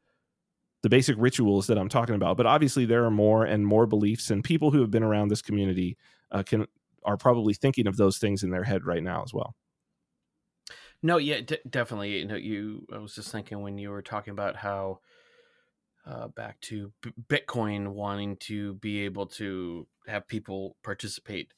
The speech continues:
Speaker 2: in, in that ritual of the, of the running of the full node. And that,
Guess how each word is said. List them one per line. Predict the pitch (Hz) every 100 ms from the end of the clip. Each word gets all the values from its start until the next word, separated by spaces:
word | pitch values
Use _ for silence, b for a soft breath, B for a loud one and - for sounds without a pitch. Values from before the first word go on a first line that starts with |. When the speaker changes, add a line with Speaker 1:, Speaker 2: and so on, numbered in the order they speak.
| -
Speaker 2:
in, | 98 95 90 87 _ -
in | 98
that | 95
ritual | 95 92 - 82 - -
of | 101 101 -
the, | 92 92 -
of | 98
the | 101
running | 110 110 107
of | 101
the | 98
full | - 110
node. | 101 104 92 82 b b b b b b _
And | 143 135 127 120 110 101 - _
that, | 135 143